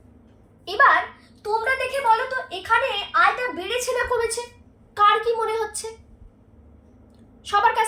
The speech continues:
থেকে উত্তর নেব। মৃন্ময়, এখানে আমার, তোমার কি মনে হচ্ছে, আয়টা বেড়েছে না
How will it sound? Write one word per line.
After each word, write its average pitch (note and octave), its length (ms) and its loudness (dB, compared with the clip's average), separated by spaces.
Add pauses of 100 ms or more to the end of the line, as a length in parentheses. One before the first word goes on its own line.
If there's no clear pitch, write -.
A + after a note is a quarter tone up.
থেকে A4+ 160 -2
উত্তর E4 260 -2
নেব। A#3 260 -8 (160)
মৃন্ময়, G#3+ 380 0 (360)
এখানে C#5 340 2
আমার, G#4 380 0
তোমার B4 320 2
কি A#4+ 80 -2
মনে G#4+ 180 -4
হচ্ছে, - 240 -4
আয়টা E4 360 2
বেড়েছে G4+ 380 -4
না B4 100 -2